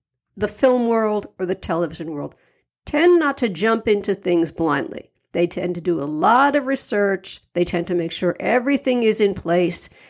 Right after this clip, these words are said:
They don't want to throw money down a hole. So I asked myself, how could this have happened?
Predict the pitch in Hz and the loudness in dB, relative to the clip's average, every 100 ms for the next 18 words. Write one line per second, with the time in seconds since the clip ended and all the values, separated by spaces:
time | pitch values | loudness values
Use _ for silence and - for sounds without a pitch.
0 | _ - 330 427 370 277 - 202 175 160 | _ 2 4 4 4 2 0 2 2 2
1 | 165 160 156 156 160 160 330 - _ _ | 0 0 -2 -2 -4 -4 -6 -10 _ _
2 | _ - 294 285 285 349 466 311 285 262 | _ -4 2 2 4 2 2 0 2 0
3 | 240 - 330 370 - 370 240 - - 392 | -2 -2 -4 -4 -4 -2 0 -4 -4 -6
4 | - - - - | -2 -4 -4 -14